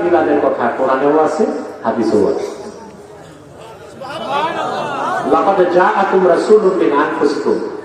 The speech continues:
এই আয়াতের ব্যাখ্যায় আমি পৃথিবীর সেরা চারটা তাফসীরের নাম বলে দিই। তাফসীর কবির, তাফসীর রুহুল মাআনি,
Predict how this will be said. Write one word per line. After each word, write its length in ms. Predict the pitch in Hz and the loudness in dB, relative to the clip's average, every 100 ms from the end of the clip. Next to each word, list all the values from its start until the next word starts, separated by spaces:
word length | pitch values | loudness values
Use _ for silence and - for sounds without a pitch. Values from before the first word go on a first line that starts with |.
| - - - - | -16 -18 -18 0
এই 140 | 180 | 4
আয়াতের 320 | 196 190 190 180 | 4 4 2 2
ব্যাখ্যায় 440 | 165 160 - - - - - - - - - | 2 0 -2 -2 -2 -6 -10 -14 -18 -20 -10
আমি 260 | - 160 190 190 | -2 2 2 2
পৃথিবীর 320 | 208 202 190 | 0 0 0
সেরা 340 | - 208 233 - | 0 0 2 2
চারটা 260 | 220 - | 0 2
তাফসীরের 480 | 214 214 - 214 202 | 2 2 2 2 4
নাম 160 | 180 175 | 2 2
বলে 180 | 156 143 | 2 4
দিই। 300 | 131 107 - - - - - - - - | 4 2 -2 -8 -12 -14 -18 -20 -8 -2
তাফসীর 360 | 175 - 190 | 0 2 2
কবির, 480 | 175 175 185 202 - - - - - 190 - - - - - - | 2 2 2 0 -2 -8 -10 -12 -14 -16 -20 -20 -20 -20 -6 -2
তাফসীর 380 | 175 - 185 | 0 4 4
রুহুল 240 | 175 180 185 | 6 6 4
মাআনি, 440 | - - - 175 | 4 0 0 0